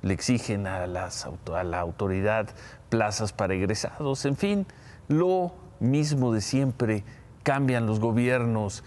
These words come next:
pasan las generaciones y las imágenes siguen siendo las mismas de toda la vida. La enorme diferencia es que hoy, hoy apareció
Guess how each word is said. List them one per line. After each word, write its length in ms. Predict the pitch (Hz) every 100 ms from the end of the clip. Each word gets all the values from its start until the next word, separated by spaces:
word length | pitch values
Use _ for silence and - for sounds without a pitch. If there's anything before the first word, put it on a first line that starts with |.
| - - -
pasan 360 | 151 143 139 117
las 160 | 107
generaciones 840 | - 101 104 107 143 139 131 127 - - -
y 120 | - 139
las 240 | 143 -
imágenes 600 | 160 170 160 175 151 135
siguen 360 | - 180 160 131
siendo 480 | 160 156 143 143 139 - -
las 180 | 123 123
mismas 680 | 151 147 127 107 101 - -
de 140 | 113
toda 200 | 131 139
la 140 | 123 123
vida. 380 | 185 190 180 180 - - -
La 100 | 120
enorme 300 | 120 143 139
diferencia 440 | 131 156 170 175
es 100 | 165
que 100 | - 190
hoy, 280 | 208 208 - - - - -
hoy 140 | 190
apareció 540 | 175 165 151 - 190